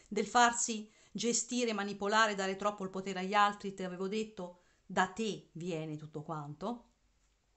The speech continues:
Ecco, questa è la conferma. Questa è la conferma, tu hai il potere, tu le devi fermare le persone, non è che puoi aspettare che uno si è comportato trenta anni male e si alza una mattina e diventa santo. Allora,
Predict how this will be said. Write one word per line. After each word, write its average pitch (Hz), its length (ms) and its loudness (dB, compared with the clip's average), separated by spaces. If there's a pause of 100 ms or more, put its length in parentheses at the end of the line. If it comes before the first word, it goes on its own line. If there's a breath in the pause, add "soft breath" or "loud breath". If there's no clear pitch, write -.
(340)
Ecco, 196 320 0
questa 302 380 0
è - 20 4
la 208 120 6
conferma. 165 580 -8 (760 soft breath)
Questa 294 240 0
è 269 40 2
la 226 120 4
conferma, 170 580 -4
tu 254 300 0
hai 185 180 2
il 185 80 -6
potere, 175 460 -6
tu 285 160 -8
le 233 80 0
devi 165 240 -4
fermare 165 440 -8
le 156 100 -8
persone, 156 440 -10
non 165 140 -8
è 220 40 -4
che 311 120 -4
puoi 226 120 6
aspettare 196 460 0
che 190 80 -6
uno 214 340 -4 (180 loud breath)
si - 120 -10
è 185 60 -4
comportato 196 480 -2
trenta 185 320 -2
anni 185 180 -2
male 220 460 0
e 190 100 -8
si - 180 -6
alza 180 220 -4
una 190 140 -2
mattina 196 380 -2
e - 20 -4
diventa 175 360 -6
santo. 151 600 -4 (640 soft breath)
Allora, 190 440 2